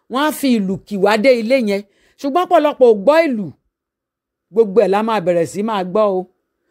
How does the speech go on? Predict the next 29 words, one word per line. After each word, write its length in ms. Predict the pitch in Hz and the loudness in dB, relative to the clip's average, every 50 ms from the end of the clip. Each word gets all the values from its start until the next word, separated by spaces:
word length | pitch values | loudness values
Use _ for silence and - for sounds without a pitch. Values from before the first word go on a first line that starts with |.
| _ _ _ - 202 | _ _ _ -6 -4
nítorí 380 | 240 233 - 226 208 214 240 | -4 0 4 4 4 4 2
pé 180 | 233 - 262 254 254 254 254 - | 0 0 0 0 0 0 -4 -6
àpọ́nlé 480 | 160 175 170 _ - 196 214 240 247 254 | -10 -12 -12 _ -10 -8 -6 -2 -2 -2
tó 100 | 240 247 233 | 0 -2 -6
ṣe 160 | 214 - 214 | -4 -4 -8
pàtàkì 500 | 214 - 180 170 - 175 170 170 - 185 180 | -6 -6 -10 -8 -6 -6 -8 -6 -6 -8 -6
ni. 120 | 190 196 202 _ _ _ _ _ _ _ _ _ _ _ _ _ _ _ _ _ _ _ _ _ _ - | -6 -8 -10 _ _ _ _ _ _ _ _ _ _ _ _ _ _ _ _ _ _ _ _ _ _ -2
Tí 80 | - 302 | 0 2
a 100 | 302 277 269 | 2 4 2
bá 120 | 302 311 311 | 2 0 2
bẹ̀rẹ̀ 280 | 320 330 311 269 208 | 2 2 2 2 0
sí 160 | - - 190 226 | -2 -4 -8 -8
gbé 160 | 220 202 208 285 | -8 -4 -4 -2
àṣà 260 | 277 262 - - 214 208 | -2 -2 -4 -4 -2 -2
wa 100 | 214 208 208 | 0 0 0
lárugẹ, 460 | 220 233 233 214 202 208 175 208 208 214 214 _ _ _ _ _ _ _ _ _ _ _ _ _ _ _ _ _ _ _ _ _ _ _ _ _ _ _ - | 0 0 -2 -2 -2 -2 0 -2 -2 -2 -6 _ _ _ _ _ _ _ _ _ _ _ _ _ _ _ _ _ _ _ _ _ _ _ _ _ _ _ 0
tá 60 | 285 277 | 2 2
a 100 | 262 254 | 2 2
mú 120 | 277 320 | 2 2
ọgbọ́n 320 | 320 277 220 214 294 311 294 | 2 2 0 0 -2 -2 -2
àtinúdá 420 | 226 - 226 240 254 269 226 294 254 | -2 -2 -2 -4 -2 0 0 0 0
àwọn 200 | 196 202 208 196 | 2 0 -2 -2
bàbá 300 | 175 175 170 160 190 196 208 | -2 -4 -2 0 0 0 0
ńlá 200 | 220 233 226 208 202 | 0 2 2 2 2
wa, 160 | 196 196 196 202 196 _ _ _ _ _ _ _ _ _ _ - | 2 2 0 -2 -6 _ _ _ _ _ _ _ _ _ _ -4
tá 40 | 240 240 | -2 0
a 60 | 233 | 0
bẹ̀rẹ̀ 260 | 190 208 190 190 175 | 2 2 2 2 0
sí 160 | - - 240 | 0 -2 -2